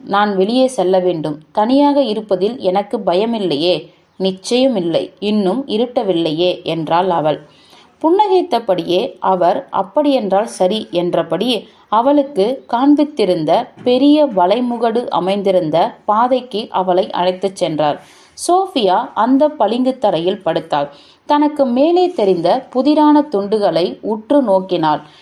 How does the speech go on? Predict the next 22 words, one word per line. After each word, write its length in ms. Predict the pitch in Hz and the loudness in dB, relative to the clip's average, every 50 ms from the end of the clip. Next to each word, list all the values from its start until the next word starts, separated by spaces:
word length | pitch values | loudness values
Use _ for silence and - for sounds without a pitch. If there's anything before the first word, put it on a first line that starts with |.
| - _ _ | -20 _ _
"நீங்கள் 540 | - 247 294 320 330 311 277 247 269 285 - | 0 2 2 4 4 4 2 2 0 -2 -2
திரும்பி 400 | - 294 302 339 330 311 302 269 | 0 0 2 2 2 2 2 2
வருவதற்குள் 880 | 202 185 180 190 214 220 214 196 190 175 175 - - - - 262 - - | 2 2 0 2 2 0 0 0 0 -2 -2 -2 0 0 0 0 0 -4
அந்த 340 | - 202 208 208 202 190 | -4 -4 -2 0 0 0
குறியீட்டை 640 | 185 - 226 233 269 269 262 226 208 - 175 190 233 | 0 -2 0 2 2 2 2 0 -2 -2 -2 -2 -2
நான் 360 | - - 208 208 208 226 247 | -4 -4 -2 0 0 0 0
கண்டுபிடித்து 680 | 247 - 208 220 233 269 269 - 233 254 - - 226 208 | 0 -2 -2 0 0 -2 -2 -2 -6 -6 -6 -6 -4 -2
விடுவேன்." 400 | 190 180 180 175 170 165 147 - - - _ _ _ _ _ | 0 0 0 0 0 -2 -4 -6 -12 -20 _ _ _ _ _
"அப்படியென்றால் 880 | - 196 196 - - 277 269 254 220 196 180 175 175 185 226 269 - | -6 -6 -4 -2 -2 0 0 0 0 0 0 0 0 0 0 -2 -2
பந்தயம்" 480 | - 196 180 185 180 190 185 180 160 - - - _ _ _ - | -2 0 0 2 2 2 2 0 -2 -4 -6 -12 _ _ _ -4
என்று 380 | - 185 196 190 190 - - 240 | -2 -2 0 0 -2 -4 -4 -4
குனிந்த 340 | - 196 202 202 202 185 170 | -4 -2 -2 -2 -2 0 0
அவர் 400 | 160 160 180 233 269 - - - - | 0 0 2 2 0 0 -2 -4 -2
அவளுடைய 520 | 208 220 233 254 262 262 269 247 226 214 | 0 0 2 2 2 2 0 0 0 0
நெற்றியில் 600 | 185 180 - 185 185 - 269 262 247 254 240 220 | 0 0 -2 -2 -2 -2 -2 -2 0 -2 -4 -4
முத்தமிட்டார். 640 | 180 170 - 202 190 185 170 160 - - 156 151 147 - - - _ _ _ _ | -6 -4 -2 -2 -2 -2 -2 -4 -2 -2 -2 -2 -2 -4 -10 -20 _ _ _ _
பின்னர் 460 | - 302 320 330 311 277 262 302 - - | 0 2 2 4 4 4 2 2 -2 -2
அருகாமையில் 680 | - 226 254 285 320 311 330 320 311 302 302 294 277 247 | 0 0 2 2 2 2 2 2 4 4 4 4 4 2
இருந்த 360 | 214 196 190 185 185 208 220 | 2 0 0 2 0 -2 -2
கதவை 420 | - 202 180 185 214 214 233 233 226 | -2 -2 0 0 0 0 0 0 0
நோக்கி 360 | 208 180 165 175 - 202 202 | 0 -2 -2 -2 -4 -4 -2
நடந்தார். 500 | 196 180 165 180 175 160 160 156 147 | 0 0 0 0 0 0 0 0 -2